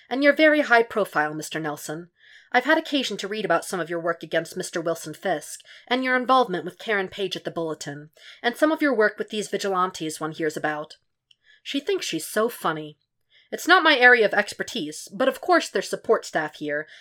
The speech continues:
and we're glad to have your patronage." Hogarth gives him a funny look for that phrasing,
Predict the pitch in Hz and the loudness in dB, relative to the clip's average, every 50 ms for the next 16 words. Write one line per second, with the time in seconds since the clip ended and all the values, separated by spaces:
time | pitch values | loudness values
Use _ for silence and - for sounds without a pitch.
0 | - - 254 285 302 302 294 302 294 285 285 - 233 190 196 185 175 170 165 - | -6 -2 2 4 6 6 10 10 10 10 10 8 2 2 2 2 2 2 -2 -2
1 | - 185 170 - - 147 147 139 147 151 - - - - _ _ _ _ _ _ | -4 -4 -4 -4 -8 -12 -12 -14 -14 -14 -14 -14 -14 -16 _ _ _ _ _ _
2 | _ _ _ _ _ _ 320 330 311 311 285 269 285 - 226 214 - - 220 196 | _ _ _ _ _ _ 4 6 8 8 8 6 6 4 2 2 2 0 0 -2
3 | 175 - - 208 190 180 170 160 170 160 156 - - 185 170 160 160 - - - | -2 0 0 0 0 0 0 -2 -2 -2 -2 -4 -2 0 0 0 0 0 -2 -2
4 | 170 165 151 - 156 156 160 170 | -2 -2 -2 -6 -8 -10 -12 -16